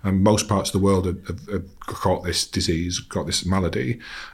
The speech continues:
Um, and so there's growing pessimism about our economic prospects. Ben referred to it earlier, you know, the loss of the future. Um, so, Phil, one of your central arguments is that consensus is formed and maintained when we share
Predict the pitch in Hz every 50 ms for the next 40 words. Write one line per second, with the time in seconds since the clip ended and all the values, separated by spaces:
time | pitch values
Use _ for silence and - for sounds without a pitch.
0 | _ _ - 110 107 107 107 107 113 110 110 104 107 - 113 107 101 - - -
1 | 135 135 139 123 113 - 127 120 - - 107 101 92 98 92 98 90 82 87 90
2 | 85 - 95 87 90 90 - - 92 - - 101 - - - 110 101 95 92 95
3 | 110 95 87 - - 95 - 90 87 87 85 85 90 92 92 90 90 87 90 87
4 | 90 82 - 82 76 73 - 92 85 - - - - 57 110 - - - - -
5 | - - - - - - - - 98 95 92 98 95 98 - - - - - -
6 | - - - _ - - - - _ - - 110 - 135 117 110 120 127 120 117
7 | 113 110 110 - 117 107 98 - - 107 92 87 85 87 - 101 95 95 92 87
8 | 85 90 87 - 92 - - 90 85 - - 95 87 - 95 90 90 - - -
9 | - - 85 78 78 - - - - - - _ - - 90 87 87 85 87 85
10 | 82 87 90 90 90 87 - 113 98 87 85 87 87 90 95 85 87 85 87 85
11 | 80 - - 95 87 87 85 85 87